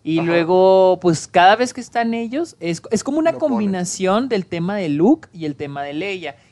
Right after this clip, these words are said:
Speaker 1: Y,
Speaker 2: Ah, sí,
Speaker 1: y
Speaker 2: sí,
Speaker 1: se
Speaker 2: sí,
Speaker 1: combinan. Y dice, y en esta nueva, cuando se reencuentran Luke y Leia, lo ponen, todo bien
Speaker 2: Sí.
Speaker 1: ahí.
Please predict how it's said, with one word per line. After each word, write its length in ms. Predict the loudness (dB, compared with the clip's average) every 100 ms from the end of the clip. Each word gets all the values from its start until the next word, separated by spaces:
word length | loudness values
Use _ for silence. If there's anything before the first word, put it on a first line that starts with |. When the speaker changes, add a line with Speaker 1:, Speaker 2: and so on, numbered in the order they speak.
| _
Speaker 1:
Y, 220 | -16 -6 -2
Speaker 2:
Ah, 220 | -2 -2
sí, 120 | -8 -12
Speaker 1:
y 60 |
Speaker 2:
sí, 60 | -12
Speaker 1:
se 160 | -12
Speaker 2:
sí, 40 | -10
Speaker 1:
combinan. 500 | -10 -6 -8 -8 -12 _ _ _ _
Y 80 | 0
dice, 320 | 0 2 0 -2
y 180 | -6
en 180 | -2 -2
esta 340 | -2 -4 -2 0
nueva, 540 | 2 2 2 0 -2 _ _ _
cuando 540 | -4 -4 -2 -2 -2
se 180 | -2 -4
reencuentran 640 | -4 -4 -2 -2 -2 0
Luke 240 | 0 -2 -6
y 100 | -10
Leia, 460 | -4 -2 -2 -4 -4
lo 300 | 0 0 0
ponen, 480 | 0 2 2 0 -4 _
todo 340 | -18 -12 -10 -10
bien 180 | -10 -6
Speaker 2:
Sí. 60 |
Speaker 1:
ahí. 300 | -6 -6 -8